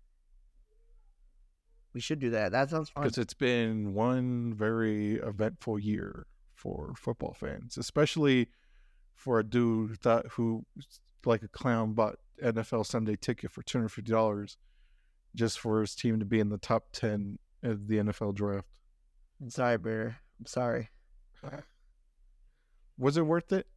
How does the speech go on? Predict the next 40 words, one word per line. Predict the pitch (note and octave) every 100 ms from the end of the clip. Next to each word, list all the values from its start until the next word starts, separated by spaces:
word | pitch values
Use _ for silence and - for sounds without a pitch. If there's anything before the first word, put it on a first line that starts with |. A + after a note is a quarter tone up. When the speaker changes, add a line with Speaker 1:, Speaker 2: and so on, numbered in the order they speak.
| _ -
Speaker 2:
Yes. | A#2 - - - _ - _ -
<laughs> | C#3+ C3+ - C#3 D#3 - - _ -
'Cause | B2 A2+ - - _ - _ - _ _ - _ _ C3
our | A#2+
family | A#2+ C3 A#2+ A#2
only | A#2 A2
watches | A2 A2 - G#2 G2 - - _ _ _ -
out-of-market | A2 A2 A2 G#2+ -
football | - A#2 - A2+
games, | A#2 A#2+ B2 A#2+
so | - A2 G#2 - _ _ - -
I | A#2+
don't | A#2
have | B2 -
to | A2+
use | A2
the | G2+ G#2
site | - A2 A2+ - - B2
that | A2
Anthony | G#2+ A2 A#2+
watches. | A2 G#2+ - A#2 G#2
Dana | G#2+ A2 A2+ A2
White, | G#2+ G#2+
if | G#2 A2+
you're | G#2+
listening, | A2 - A2+ A2
go | G#2+
get | G#2+ G#2
Anthony, | G#2 G2 A2 G#2+
go | G#2 G#2+
hunt | G#2+ A2
Speaker 1:
I |
Speaker 2:
him | A#2
Speaker 1:
could |
Speaker 2:
down. | G#2
Speaker 1:
barely | C#3 C#3 C#3+ C#3+
even | C#3 C3 B2
get | B2+
a | B2 A#2 A2 - -
fucking, | - B2+ A2 G2+ F#2+